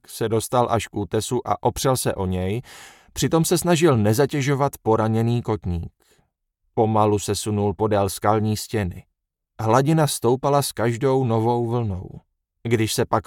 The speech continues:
konečně dostal na místo, ze kterého mohl vyšplhat nahoru, voda už mu vířila kolem pasu. Musel vynaložit všechnu sílu, aby se vytáhl na stezku.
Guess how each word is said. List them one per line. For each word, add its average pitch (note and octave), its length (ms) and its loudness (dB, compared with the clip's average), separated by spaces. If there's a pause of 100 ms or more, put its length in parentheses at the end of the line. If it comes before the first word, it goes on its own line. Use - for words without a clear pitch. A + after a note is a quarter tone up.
(100)
konečně A#2 500 0
dostal G#2+ 360 0
na G#2 120 0
místo, A2+ 360 -2
ze G#2+ 120 0
kterého A2 400 0
mohl A#2 280 2
vyšplhat G#2+ 480 -2
nahoru, A2 440 0 (380)
voda C3 380 2
už C#3+ 180 -2
mu A#2+ 160 0
vířila B2+ 460 0
kolem A#2 340 0
pasu. - 420 -4 (960)
Musel G2+ 340 -2
vynaložit G#2 580 2
všechnu A#2 480 0
sílu, A#2+ 460 -2
aby F#2+ 180 0
se F#2+ 160 -4
vytáhl F#2 460 0
na F2 140 0
stezku. - 520 -12